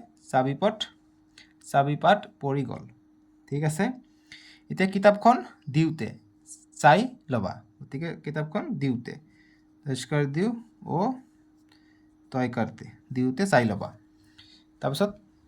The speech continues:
যে কামটো কৰোঁতে, গতিকে কৰোঁতে ক ৰ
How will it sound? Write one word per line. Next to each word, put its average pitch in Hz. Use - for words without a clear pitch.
যে 131
কামটো 190
কৰোঁতে, 208
গতিকে 151
কৰোঁতে 156
ক -
ৰ 151